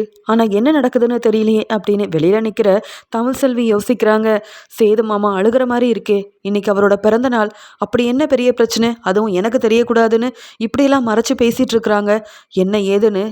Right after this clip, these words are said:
எப்படியாவது கேட்டு தெரிஞ்சுக்கணும், இல்லைன்னா,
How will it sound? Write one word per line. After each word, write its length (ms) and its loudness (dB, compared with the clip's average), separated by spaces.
எப்படியாவது 560 0
கேட்டு 340 0
தெரிஞ்சுக்கணும், 560 0
இல்லைன்னா, 360 2